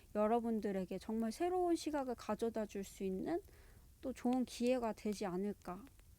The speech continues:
그리고 좀 조용히 있을 수 있으니까 그것도 좋고요. 요즘 세상이 너무 시끄러워서 이런 시간을 가져보시면은 참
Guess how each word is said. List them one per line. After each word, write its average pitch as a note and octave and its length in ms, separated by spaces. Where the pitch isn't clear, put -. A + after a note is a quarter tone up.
그리고 A3+ 200
좀 C4 380
조용히 C#4+ 760
있을 B3 260
수 - 140
있으니까 G3 840
그것도 - 680
좋고요. - 440
요즘 A#3+ 300
세상이 E4+ 720
너무 G3+ 220
시끄러워서 B3+ 880
이런 A#3 480
시간을 C4 480
가져보시면은 G3+ 1200
참 G#3+ 520